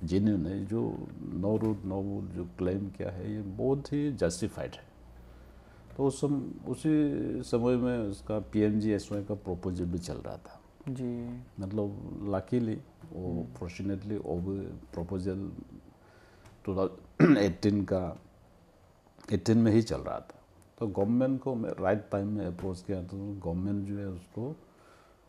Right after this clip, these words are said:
Speaker 2: हम्म।
Speaker 1: अप्रूव कर दिया।
Speaker 2: ओके।
Speaker 1: आपका लिकावली से लेकर के लास्ट जहाँ कामले डिस्ट्रिक्ट का बाउंड्री दुरपाई, सिक्सटी फ़ाइव किलोमीटर, यहाँ से लेकर के एक ही साल में, मतलब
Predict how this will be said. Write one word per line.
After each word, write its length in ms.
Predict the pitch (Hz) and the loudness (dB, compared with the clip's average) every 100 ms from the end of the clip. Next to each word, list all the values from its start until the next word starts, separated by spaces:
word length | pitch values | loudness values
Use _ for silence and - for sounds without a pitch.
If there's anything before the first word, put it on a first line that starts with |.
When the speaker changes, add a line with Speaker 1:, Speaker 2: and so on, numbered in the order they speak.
| - | 0
Speaker 2:
हम्म। 160 | 147 | 2
Speaker 1:
अप्रूव 220 | 120 143 | 6 6
कर 80 | 113 | 6
दिया। 300 | 78 - - | 0 -2 -10
Speaker 2:
ओके। 380 | - 90 - - | -12 -14 -8 -2
Speaker 1:
आपका 240 | 90 92 | 0 4
लिकावली 640 | 101 95 92 110 101 101 101 | 6 6 4 4 4 4 4
से 180 | 87 101 | 2 2
लेकर 540 | 92 92 90 78 95 98 | 4 0 0 -4 -4 -2
के 340 | 104 117 123 | -2 -2 -6
लास्ट 1040 | 107 82 82 98 110 120 123 113 - - | -6 -2 2 4 4 4 2 -2 -10 -8
जहाँ 300 | 92 92 92 87 | -2 0 -2 -2
कामले 580 | 80 85 92 90 90 90 | -2 0 0 0 0 -2
डिस्ट्रिक्ट 560 | 85 85 - 87 87 | -4 -8 -6 -4 -2
का 100 | 90 | -2
बाउंड्री 540 | 78 80 82 85 85 78 | -2 -2 -2 0 -2 -2
दुरपाई, 520 | 76 82 78 - - - - _ - - | -4 -6 -6 -10 -12 -20 -20 _ -20 -16
सिक्सटी 380 | - 131 - - | -4 -4 -2 -2
फ़ाइव 300 | 123 104 98 - | 2 2 0 -2
किलोमीटर, 460 | 69 - - - - - - _ - 71 | -6 -6 -12 -16 -18 -20 -20 _ -14 -12
यहाँ 220 | - 78 | -10 -10
से 160 | - 76 | -8 -8
लेकर 300 | 78 87 95 - | -6 -6 -6 -6
के 40 | 95 - - 123 | -6 -6 -2 2
एक 140 | 143 - | 2 2
ही 440 | 135 131 - - - - - - - - | -2 -2 -4 -8 -14 -18 -20 -20 -20 -12
साल 260 | - 87 | -2 0
में, 400 | 87 87 107 - | 2 0 0 -2
मतलब 580 | 101 98 104 104 101 - | -4 -4 -4 -6 -6 -10